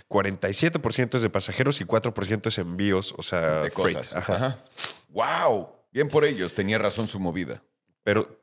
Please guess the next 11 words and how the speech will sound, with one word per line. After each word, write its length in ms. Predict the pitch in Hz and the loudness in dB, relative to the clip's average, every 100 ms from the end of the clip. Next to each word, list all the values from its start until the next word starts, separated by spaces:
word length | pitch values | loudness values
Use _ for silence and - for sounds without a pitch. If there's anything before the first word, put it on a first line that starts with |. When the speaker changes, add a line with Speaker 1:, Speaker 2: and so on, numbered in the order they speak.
| - | -6
Speaker 1:
tienen 320 | 135 175 170 | 0 0 0
ochocientos 540 | - - - 156 170 | -4 -4 -2 -2 -2
veinte 240 | 143 113 101 | -2 -4 -2
mil 140 | 117 | -2
restaurantes 600 | 131 139 101 98 110 - | -2 0 0 0 -2 -4
y 40 | 107 | -2
lugares 400 | 92 98 113 123 | 0 2 0 -2
con 140 | 95 | -6
los 100 | 85 | -6
que 100 | - | -8
colaboran 500 | - 85 92 92 80 | -6 -6 -4 -4 -6